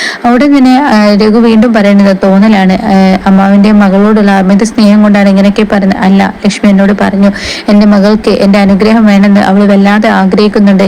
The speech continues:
നിങ്ങളുടെയൊക്കെ അനുഗ്രഹത്തോടു കൂടി അവൾക്ക് ഞാൻ തന്നെ താലിയെടുത്ത് കൊടുക്കണം. അതുകൊണ്ട് ലക്ഷ്മി എന്നോട് ആവശ്യപ്പെട്ടതുപോലെ തന്നെ അവളുടെ കല്യാണം ഞാനങ്ങ് നടത്തി കൊടുക്കാമെന്ന്" പറയട്ടോ. ഇത് കേൾക്കുന്നതിനോട് കൂടിയിട്ട്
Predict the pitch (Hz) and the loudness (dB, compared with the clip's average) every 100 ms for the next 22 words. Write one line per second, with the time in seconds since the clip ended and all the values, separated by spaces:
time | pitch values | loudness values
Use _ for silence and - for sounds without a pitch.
0 | 208 190 196 202 214 196 226 208 190 208 | 0 2 2 2 0 -2 -2 0 0 0
1 | 214 226 220 208 196 196 190 202 214 202 | 0 0 0 0 0 0 -2 -2 0 0
2 | 190 196 202 202 190 190 202 196 202 190 | 0 0 0 0 -2 0 0 0 -2 -2
3 | 185 196 190 196 202 269 - - - 262 | -2 -2 0 0 0 0 -4 -12 -8 -4
4 | 262 339 285 220 220 208 196 196 214 208 | -4 0 0 2 2 0 -2 -2 -2 -2
5 | 208 202 196 202 196 190 190 185 185 214 | -2 0 0 0 0 -2 0 0 0 -2
6 | 220 196 196 202 196 190 196 208 196 185 | 0 0 2 2 0 0 0 0 0 0
7 | 214 214 196 202 196 190 196 190 190 190 | -2 -2 -2 0 0 2 0 0 0 0
8 | 190 190 190 202 190 202 202 202 202 208 | 0 -2 -2 -2 -2 0 2 2 2 2
9 | 226 208 190 190 | 2 0 0 0